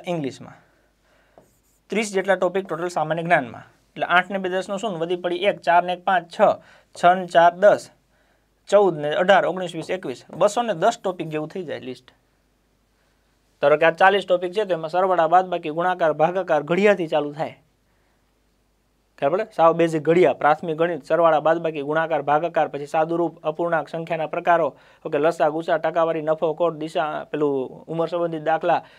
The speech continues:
એવી રીતના ટોટલ કેટલા થાય તો કે ચાલીસ થાય. એમાં આખું આવી જાય, ભૂમિતિ આવી જાય, પરિમિતિ આવી જાય, ક્ષેત્રફળ આવી જાય, અંતર ઊંચાઈ આવી જાય, ત્રિકોણમિતિના દાખલા આવી જાય, બેંક હોદ્દાના આવી જાય, ગણિત શાસ્ત્રીઓ આવી જાય,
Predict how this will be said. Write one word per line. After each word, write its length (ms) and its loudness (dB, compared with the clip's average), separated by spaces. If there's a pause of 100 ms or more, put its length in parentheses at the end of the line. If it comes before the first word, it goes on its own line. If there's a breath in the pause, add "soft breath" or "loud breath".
(140 soft breath)
એવી 60 -2
રીતના 160 -2
ટોટલ 380 -2
કેટલા 260 2
થાય 120 2
તો 100 -4
કે 80 -6
ચાલીસ 340 0
થાય. 260 -4 (840)
એમાં 180 4
આખું 240 4
આવી 120 2
જાય, 100 0
ભૂમિતિ 420 -2
આવી 140 -2
જાય, 120 0
પરિમિતિ 380 -4
આવી 120 -2
જાય, 120 -4
ક્ષેત્રફળ 360 -4
આવી 120 -2
જાય, 120 -6
અંતર 280 -6
ઊંચાઈ 260 -6
આવી 180 0
જાય, 240 -4 (1120)
ત્રિકોણમિતિના 680 -6
દાખલા 280 4
આવી 120 2
જાય, 200 0
બેંક 340 0
હોદ્દાના 380 0
આવી 140 -2
જાય, 220 -10 (1800)
ગણિત 300 2
શાસ્ત્રીઓ 560 0
આવી 180 2
જાય, 280 -10